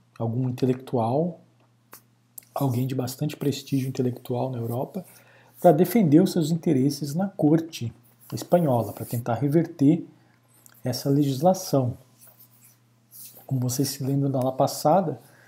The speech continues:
um traço bastante típico do, do Império Espanhol, da tradição jurídica espanhola, é que as leis, elas são sempre passíveis de reversão. Se algum setor se sentiu incomodado ou prejudicado, ele tem direito de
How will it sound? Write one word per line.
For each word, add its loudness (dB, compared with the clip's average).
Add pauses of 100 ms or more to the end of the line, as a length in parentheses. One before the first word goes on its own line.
(340)
um -4
traço -2
bastante -2
típico -2
do, -4
do -4
Império -4
Espanhol, -2 (840)
da -2
tradição -2
jurídica 0
espanhola, 0
é 0
que 2
as 0
leis, 2
elas 0
são -6
sempre -4
passíveis 0
de 0
reversão. 0
Se -8
algum 0 (120)
setor 2 (560)
se -6
sentiu 0
incomodado 0
ou 2
prejudicado, 0
ele 0
tem -4
direito 0
de 0